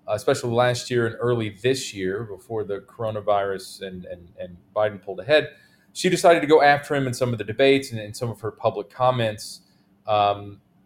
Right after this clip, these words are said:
you know, reports are they've kind of mended the fence, but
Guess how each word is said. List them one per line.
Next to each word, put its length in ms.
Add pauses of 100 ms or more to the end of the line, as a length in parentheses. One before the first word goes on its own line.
(120)
you 140
know, 140
reports 560
are 180
they've 220
kind 160
of 60
mended 420
the 80
fence, 800 (260)
but 420